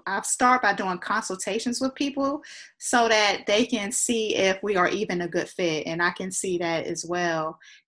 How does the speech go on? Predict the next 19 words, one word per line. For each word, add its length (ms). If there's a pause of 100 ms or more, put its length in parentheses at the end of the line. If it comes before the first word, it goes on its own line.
(120)
And, 340
uh, 80
'cause 160
I 120
think 180
it's 180
really 220
important 520
that 420
you 180
do 260
work 240
with 120
somebody 420
that 160
you 80 (100)
feel 300
comfortable 540
with 160